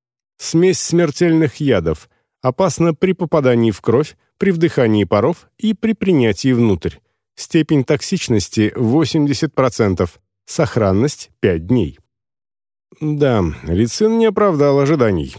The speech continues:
Не нужен мне яд, при использовании которого я сам траванусь, просто дыша одним воздухом со своим же снаряжённым арбалетом. Отставил в сторону. Взял новую склянку,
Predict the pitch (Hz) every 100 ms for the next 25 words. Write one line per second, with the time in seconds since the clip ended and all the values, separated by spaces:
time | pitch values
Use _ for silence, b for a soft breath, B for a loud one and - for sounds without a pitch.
0 | - - 135 220 185 185 208 208 202 190
1 | 165 120 - - 123 - 165 131 131 131
2 | 123 139 160 135 120 123 135 - 160 98
3 | 120 104 117 147 - _ _ - 202 160
4 | - 170 180 175 170 139 117 123 135 113
5 | 123 165 120 104 101 87 - - 147 -
6 | 113 110 139 98 87 76 147 139 131 101
7 | 110 110 110 107 98 101 95 80 73 69
8 | _ _ _ _ 233 - 98 92 131 -
9 | - 85 64 57 - _ - _ _ _
10 | _ _ _ _ - 104 135 240 240 175
11 | 127 135 127 - 131 131 117 120 107